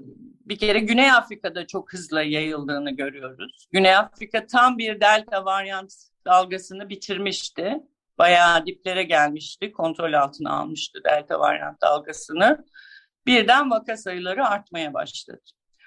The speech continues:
O birinci gözlem. Hadi orası Güney Afrika. E, işte bakıldı ki birçok ülkede de var. Tabii bunun için de genetik dizilim analizi yapmak lazım. Sık bir ve sistematik bir şekilde. Bizim yapmadığımız bir şey maalesef. Kapasitemiz olduğu halde yapmadığımız bir şey.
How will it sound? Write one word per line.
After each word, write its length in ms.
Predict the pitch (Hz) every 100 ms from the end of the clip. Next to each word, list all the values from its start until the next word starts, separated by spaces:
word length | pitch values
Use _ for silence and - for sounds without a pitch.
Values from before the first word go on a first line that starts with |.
| _ _
O 140 | 240 262
birinci 380 | 269 262 247
gözlem. 580 | 180 156 151 156 - 165
Hadi 260 | 214 226 240
orası 460 | 233 220 220 - 220
Güney 200 | 226 190
Afrika. 600 | 180 160 - 254 359 - _ _ _ _ _ -
E, 200 | 190 196
işte 420 | 202 - - 180 131 - 175 - - - _ 226
bakıldı 540 | 226 262 254 247 254
ki 360 | 247 254 392 - 269
birçok 380 | 277 285 254
ülkede 460 | 220 202 208 190 170
de 100 | 160
var. 260 | 165 226 269 _
Tabii 260 | 226 220 220
bunun 180 | 240 247
için 240 | 247 247
de 60 | 240
genetik 500 | 226 233 240 254 -
dizilim 320 | 220 240 226
analizi 520 | 190 175 175 165 180
yapmak 460 | 175 175 175 175 170
lazım. 360 | 165 170 226
Sık 360 | 254 - 208 -
bir 280 | 185 180 _ -
ve 160 | 196
sistematik 1120 | 196 - 190 - 180 180 - _ - - - -
bir 40 |
şekilde. 460 | - 151 - 160 220
Bizim 220 | 196 214
yapmadığımız 680 | 208 208 165 147 147 135 -
bir 60 |
şey 260 | - - -
maalesef. 580 | 156 147 143 - - -
Kapasitemiz 680 | 196 196 196 - 214 254 233
olduğu 420 | 214 214 277 254
halde 260 | 202 165
yapmadığımız 800 | 147 135 - 277 - - _ - -
bir 40 |
şey. 340 | - - 302